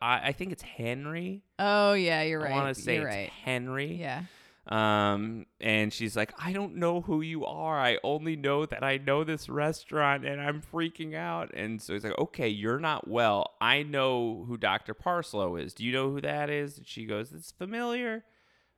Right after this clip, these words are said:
Speaker 1: Uh, and he says, "Okay, well, you used to come here with this guy, Doctor Parslow. I know the hospital he works at. I'm gonna call him."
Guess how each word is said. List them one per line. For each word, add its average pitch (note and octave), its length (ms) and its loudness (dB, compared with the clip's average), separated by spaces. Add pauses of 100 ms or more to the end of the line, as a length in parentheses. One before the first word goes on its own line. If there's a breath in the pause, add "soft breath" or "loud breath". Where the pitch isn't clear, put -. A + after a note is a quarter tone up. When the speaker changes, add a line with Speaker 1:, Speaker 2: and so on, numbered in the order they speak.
(120)
Speaker 1:
Uh, C#3 640 -2
and G#2+ 140 -4
he G#2+ 60 -6
says, A2 200 -8
"Okay, A#2+ 340 -2
well, F2 160 -2
you A#2 200 -6
used D#3+ 240 -8
to C#3+ 80 -10
come F#3 260 -4
here D#3 160 -2
with G#2+ 140 -4
this G#2 140 -10
guy, A2 240 2
Doctor G#2+ 340 -2
Parslow. C3+ 600 -2
I A2 60 2
know A2 160 -2
the G#2+ 80 0
hospital A#2 720 -4
he G#2 100 -4
works G2 300 -6
at. - 180 -6
I'm E3 140 -4
gonna F#3+ 160 -8
call C3+ 500 4
him." D2+ 240 -12